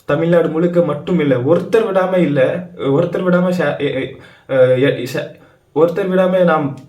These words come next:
அவர்களை இயேசு கிறிஸ்துக்குள்ளாக கொண்டு வர வேண்டும். அதுக்கப்புறம் வேர்ல்டு லெவல்ல கொண்டு வர வேண்டும்.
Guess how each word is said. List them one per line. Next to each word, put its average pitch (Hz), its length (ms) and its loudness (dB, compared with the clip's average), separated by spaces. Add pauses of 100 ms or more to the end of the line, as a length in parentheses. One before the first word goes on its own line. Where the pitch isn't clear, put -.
(520)
அவர்களை 143 560 2 (120)
இயேசு 160 320 -2
கிறிஸ்துக்குள்ளாக 165 340 2
கொண்டு 151 220 0
வர 143 120 2
வேண்டும். 151 480 -4 (120)
அதுக்கப்புறம் 180 440 -2
வேர்ல்டு 233 340 2
லெவல்ல 202 300 0
கொண்டு 156 220 -2
வர 131 140 -2
வேண்டும். 113 300 -10